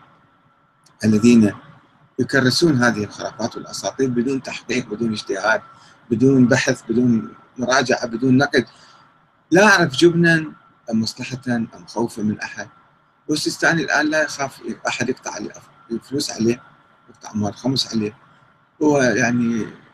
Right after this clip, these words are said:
لم يبق له من الحياة إلا إن شاء الله سنوات طويلة، ولكن يعني هو ليس بحاجة إلى أحد. إذا قال كلمة صدم بها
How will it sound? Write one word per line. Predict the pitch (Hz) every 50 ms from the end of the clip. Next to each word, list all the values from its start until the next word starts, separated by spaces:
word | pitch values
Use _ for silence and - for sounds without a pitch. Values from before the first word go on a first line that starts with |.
| _ -
لم | 127 139 139 131
يبق | 117 - - 113
له | 110 113 107 110 101 98 - - -
من | 104
الحياة | 101 - - 104 107 101 - - -
إلا | 101 95 95 87 - _ _ _ _ _ _ _ _ _ _ _ _ _ 120
إن |
شاء | 117 - - - 113
الله | 113 120 110
سنوات | - - 98 104 104 107 113 113 107 - - - - - - - _
طويلة، | - 110 120 151 175 175 143 113 - - - - - _ -
ولكن | 139 156 214 226 214 - 226 220
يعني | 214 208 208 202 208 208 202 - _ _ _ _ _ _ _ _ _ _ _ 185
هو | 180 180 175 156 -
ليس | 120 131 175 202 202 -
بحاجة | 175 151 - - - 147 147 127 120 98
إلى | 95 - -
أحد. | - - - - - - - _ _ _ _ _ _ _
إذا | 143 156 165
قال | 151 - 165 180 175 160 -
كلمة | - 180 170 180 175 165 - - 190 196 202 185 - - - _ _ _ _ _ _ _ _ _ _ _ _
صدم | - - 208 196 202 185 147
بها | 120 113 113 107 104 95 95 - - -